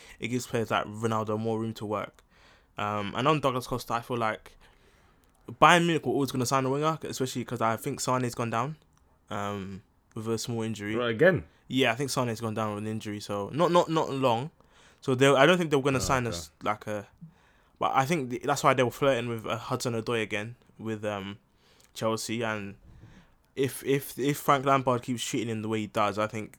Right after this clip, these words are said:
Speaker 1: Hudson-Odoi should, should be looking to leave, a player of, of his talents personally.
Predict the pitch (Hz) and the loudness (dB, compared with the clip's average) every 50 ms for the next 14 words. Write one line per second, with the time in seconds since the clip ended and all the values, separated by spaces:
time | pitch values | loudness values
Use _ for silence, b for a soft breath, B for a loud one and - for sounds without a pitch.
0 | _ - - 113 110 - 117 104 104 98 107 101 104 104 - - 107 101 - - | _ -16 -14 -12 -10 -8 -6 -6 -6 -4 -4 -4 -4 -6 -8 -14 -14 -14 -14 -12
1 | - 95 101 101 101 101 - 110 101 - 95 90 104 101 98 95 - - _ - | -10 -8 -8 -8 -8 -8 -10 -12 -10 -8 -6 -6 -4 -6 -6 -8 -12 -20 _ -20
2 | - - - 113 98 98 95 98 - - 107 110 104 - - - 98 95 98 98 | -18 -10 -6 -4 -4 -4 -6 -8 -12 -12 -12 -12 -14 -16 -14 -12 -10 -10 -10 -12
3 | - - - 104 101 - - 98 95 95 98 104 | -12 -6 -6 -6 -6 -6 -8 -8 -8 -8 -10 -12